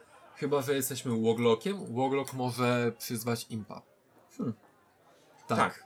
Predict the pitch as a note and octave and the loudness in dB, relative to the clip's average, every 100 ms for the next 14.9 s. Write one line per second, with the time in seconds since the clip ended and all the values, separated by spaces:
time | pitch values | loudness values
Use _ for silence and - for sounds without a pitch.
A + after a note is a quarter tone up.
0 | - D3+ C3+ A#2 - B2+ G#2+ F#2+ F#2 F#2+ | -6 0 2 0 -4 -2 0 0 -4 -8
1 | F#2 F#2+ F#2+ F#2+ F#2 A2 A2+ G#2 - - | -8 -6 -6 -4 -4 -2 -2 -4 -10 -20
2 | - _ - D3 D3+ D3+ D3 - - _ | -20 _ -10 -4 -4 -4 -6 -10 -20 _
3 | _ - - - - - D#3+ E3+ E3 C#3+ | _ -20 -20 -20 -20 -2 4 4 4 2
4 | A#2+ A2+ A#2+ A2+ - A#2+ A#2+ C#3+ G#2+ G2 | 2 2 2 0 -6 -4 -2 0 -2 -4
5 | G2+ G2+ - G2+ - G#2+ F3+ A#2+ G#2 D3+ | -8 -10 -10 -12 -10 -2 0 0 -2 -4
6 | - - - - - _ - C3 B2+ B2+ | -8 -20 -20 -20 -20 _ -8 -4 -4 -2
7 | A#2 A#2+ A#2+ B2 - - A2+ - - G3 | -4 -4 -6 -6 -10 -10 -10 -8 -4 -2
8 | F#3 F3+ F#3 - - - - - B2 - | -2 -4 -8 -12 -12 -8 -10 -8 -10 -10
9 | G#2+ G#2 G#2 G2 - G#2+ A2+ A#2+ A2 - | -8 -6 -4 -6 -8 -10 -8 -8 -10 -12
10 | - - - D3 D#3 D#3 D3+ D3 D3 C#3 | -20 -16 -10 -8 -6 -6 -4 -6 -6 -4
11 | C#3 B2+ C#3+ C3 B2 A#2+ A2 - G#2 G2+ | -4 -4 -4 -2 -2 -2 -6 -6 -6 -6
12 | G2 G2 F#2 - F2+ - F#2+ F#2 F2+ F2+ | -6 -6 -6 -6 -6 -8 -10 -8 -8 -12
13 | - _ _ _ - _ - _ _ - | -18 _ _ _ -20 _ -20 _ _ -18
14 | G#2 F2+ F2+ - - - B2 A2 G2+ | -12 -10 -10 -12 -20 -8 -4 -4 -4